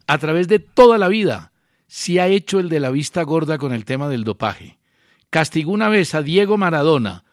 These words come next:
en el Mundial del noventa y cuatro y con eso dijo, "Ya superamos el tema", pero se hacen los de la vista gorda,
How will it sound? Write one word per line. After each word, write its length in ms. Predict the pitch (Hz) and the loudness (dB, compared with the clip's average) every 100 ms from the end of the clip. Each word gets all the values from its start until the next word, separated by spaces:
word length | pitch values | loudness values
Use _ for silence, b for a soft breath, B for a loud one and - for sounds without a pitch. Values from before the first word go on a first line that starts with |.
| _ _ | _ _
en 220 | - 156 156 | -4 -2 0
el 240 | 151 147 | -2 -2
Mundial 500 | 147 143 139 190 208 | -2 -4 0 2 2
del 140 | 208 | 0
noventa 320 | 196 165 143 147 | -2 -2 -2 -4
y 60 | |
cuatro 320 | - 202 190 | -2 -4 -4
y 40 | 185 | -4
con 160 | 147 151 | -4 -4
eso 200 | 160 180 | -4 -2
dijo, 400 | 185 147 170 160 b b b | -2 -2 -6 -6 b b b
"Ya 280 | - 123 170 | -14 -2 -2
superamos 640 | - 190 147 135 156 160 | -2 -6 -4 -2 -2 -4
el 140 | 131 110 | -6 -6
tema", 400 | 143 123 87 90 _ _ _ | -4 -4 -8 -16 _ _ _
pero 240 | - 139 135 | -2 0 0
se 160 | - | -2
hacen 300 | 143 143 170 | -2 -2 -2
los 160 | 156 131 | -2 -2
de 120 | 127 | -2
la 100 | 120 | -4
vista 360 | 117 123 - 147 | -4 -6 -6 -6
gorda, 580 | 117 131 113 92 80 | 0 0 0 -2 -10